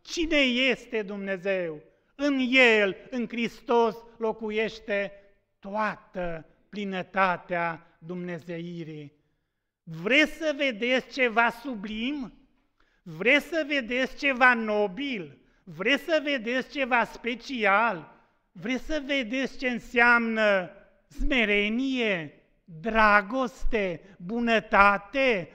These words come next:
sacrificiu, iertare?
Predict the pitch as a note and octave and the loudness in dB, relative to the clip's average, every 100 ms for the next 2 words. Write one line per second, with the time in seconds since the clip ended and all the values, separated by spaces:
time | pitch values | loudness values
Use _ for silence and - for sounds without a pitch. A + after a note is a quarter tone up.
0 | - - A#3+ A3+ A3+ A3+ G3 - G#3+ F#3 | -14 -2 4 4 2 -4 -6 -8 -10 -10
1 | - C#4 C4 F#3 - - A3 A#3+ G#3+ - | -8 -6 -4 -4 -8 -8 2 4 4 4
2 | G#3+ G#3+ A#3 C4 A#3 E3 | 8 10 10 8 6 2